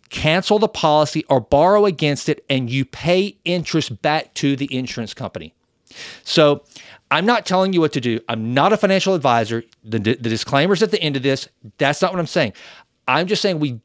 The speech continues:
I do, I am a believer. I personally have life insurance.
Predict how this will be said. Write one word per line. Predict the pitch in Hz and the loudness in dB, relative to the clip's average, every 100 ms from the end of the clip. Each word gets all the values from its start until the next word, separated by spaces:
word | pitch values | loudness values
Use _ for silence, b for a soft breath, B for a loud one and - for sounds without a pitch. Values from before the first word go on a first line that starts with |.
| _ - | _ -2
I | 127 | -2
do, | 107 - 143 180 | -2 0 2 4
I | - 131 | 2 0
am | 147 175 | 2 2
a | |
believer. | 196 180 180 165 - | 2 2 2 -2 0
I | 175 | -2
personally | 220 - - 180 180 - 180 | -2 -6 -4 -2 -2 -2 -2
have | 151 143 123 | 0 0 2
life | 117 110 | 0 0
insurance. | 101 90 - - - - | -4 -10 -12 -14 -18 -20